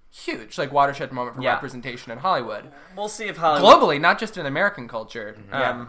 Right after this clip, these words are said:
Speaker 1: I mean, you could, Wakanda is so vividly and specifically brought to life that you would attend, like, a college lecture series on Wakandan culture,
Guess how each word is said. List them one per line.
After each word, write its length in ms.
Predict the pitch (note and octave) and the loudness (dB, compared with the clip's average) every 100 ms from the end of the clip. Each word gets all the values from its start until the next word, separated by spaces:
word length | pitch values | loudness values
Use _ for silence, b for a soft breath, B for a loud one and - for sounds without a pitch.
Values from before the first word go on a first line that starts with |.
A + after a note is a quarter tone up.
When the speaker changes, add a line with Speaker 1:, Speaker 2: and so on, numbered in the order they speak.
| - _ _ | -18 _ _
Speaker 1:
I 20 | G3 | -2
mean, 100 | F#3+ | 0
you 120 | B3 | 0
could, 260 | D4 A#3 A3+ B B _ _ _ E3+ - - G#3+ | -2 -4 -8 B B _ _ _ -20 -20 -18 -6
Wakanda 560 | F3+ - G3+ A#3+ C4+ | -4 0 2 2 2
is 180 | A3 G3 | 0 -4
so 160 | - F#3 | -4 -4
vividly 580 | C#3 B2+ F#3 G#3+ A3 G#3 | -6 -6 -4 -4 -6 -8
and 120 | G3+ | -8
specifically 520 | - C#3 E3 D#3+ D#3 | -12 -12 -12 -12 -10
brought 240 | C3+ C3 | -2 -2
to 80 | C3 | -2
life 220 | B2+ A#2+ | -4 -4
that 140 | B2 B2 | -8 -10
you 400 | C3+ D3 C#3+ - | -8 -8 -10 -10
would 160 | C#3+ C3+ | -8 -6
attend, 400 | C3 - B2+ A#2+ | -8 -8 -8 -6
like, 160 | A#2 - | -8 -6
a 120 | A#2+ | -8
college 440 | - A#2+ A2+ A2 | -2 -2 -2 -6
lecture 260 | A2 A2+ A#2 | -10 -12 -14
series 500 | - A#2 F#2+ F#2+ A2 | -14 -12 -12 -14 -12
on 300 | A#2 A2+ A2 | -8 -8 -8
Wakandan 360 | B2 B2 A#2 A2 | -10 -8 -10 -8
culture, 420 | A2 G#2+ G2+ F#2 | -10 -10 -12 -16